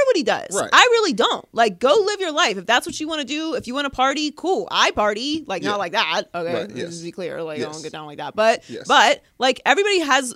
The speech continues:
Speaker 1: a good time and goes out and does things that, that you don't necessar-, that might not necessarily want the entire world to know
Speaker 2: Right.
Speaker 1: about.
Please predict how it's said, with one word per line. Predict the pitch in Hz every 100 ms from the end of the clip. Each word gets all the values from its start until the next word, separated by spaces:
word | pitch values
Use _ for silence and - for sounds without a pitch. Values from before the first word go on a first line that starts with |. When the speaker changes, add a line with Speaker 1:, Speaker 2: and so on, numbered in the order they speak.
| -
Speaker 1:
a |
good | 226 247 202
time | - 220 294 165
and | 196
goes | 202 202
out | 220
and | 202
does | 208 233
things | 220 196
that, | 180 165 196
that | 196
you | 226
don't | 233 -
necessar-, | 196 202 208 226 202
that | 180 190
might | 190
not | 208
necessarily | 214 196 220 202
want | 202 185
the | 196
entire | - - 208 208
world | 180 220 262
to | 196
know | 160 143
Speaker 2:
Right. |
Speaker 1:
about. | 139 160 202